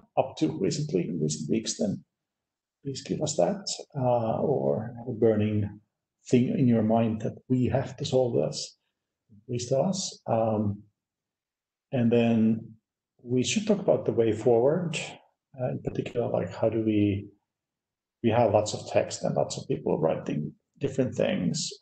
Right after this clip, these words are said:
How do we move forward and ac-, actually get something done? That I think would be useful to talk about.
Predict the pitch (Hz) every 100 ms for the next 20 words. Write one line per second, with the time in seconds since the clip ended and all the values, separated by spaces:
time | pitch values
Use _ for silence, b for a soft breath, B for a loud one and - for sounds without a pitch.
0 | - 123 110 104 104 101 101 127 117 -
1 | - - - - - - - - 127 110
2 | - - - - - 76 - - - -
3 | - _ _ _ _ _ _ _ _ _
4 | _ - - - 123 101 - 117 120 117
5 | - 120 117 127 110 - 113 - -